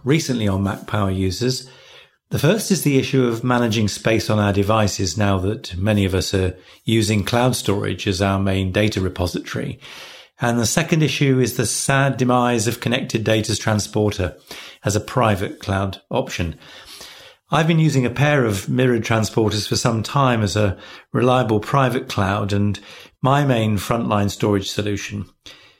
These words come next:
But now that Connected Data have been bought out and support for the transporter will finish from this autumn, I've moved to a couple of mirrored Lima devices, each connected to a three terabyte disk.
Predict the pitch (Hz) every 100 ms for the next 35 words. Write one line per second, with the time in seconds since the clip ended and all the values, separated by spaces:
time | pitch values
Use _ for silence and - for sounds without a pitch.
0 | _ - 131 151 165 147 139 143 131 113
1 | 139 135 120 107 101 107 101 113 101 135
2 | 139 131 98 95 92 - - 131 131 107
3 | 110 - 110 110 - 120 113 101 92 95
4 | - 190 151 - 95 95 82 98 92 101
5 | 98 - - - - - _ 131 135 120
6 | 123 120 - - 110 107 107 127 110 127
7 | 127 113 101 117 113 107 113 135 123 92
8 | - - _ 101 98 95 82 92 107 135
9 | - 110 113 - 104 104 101 95 - 101
10 | 98 - 95 92 98 - 151 104 - -